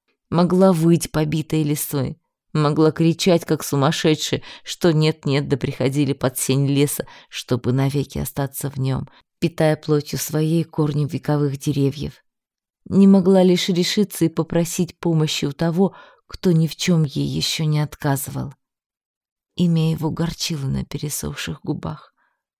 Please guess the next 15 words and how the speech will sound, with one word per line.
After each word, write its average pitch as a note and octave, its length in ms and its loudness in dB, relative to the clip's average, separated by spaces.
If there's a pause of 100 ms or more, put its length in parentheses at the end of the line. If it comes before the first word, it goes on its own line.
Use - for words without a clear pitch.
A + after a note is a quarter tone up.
(220)
Зверенок E3+ 760 -4
ее, E3+ 400 -10 (460)
волчонок, F3+ 880 -2 (360)
глупый F#3+ 360 4
мальчишка, F#3+ 600 2
недолюбленный, F3 800 4
дикий, E3+ 540 -2 (340)
упоительно D#3+ 840 -2
жадный D#3 460 -2
до D#3+ 140 -4
тепла. E3+ 540 -6 (480)
Демочка, F3 760 -4 (640)
Дема, F3 600 -2 (720)
волчонок E3+ 840 -2
ее, D#3 420 -4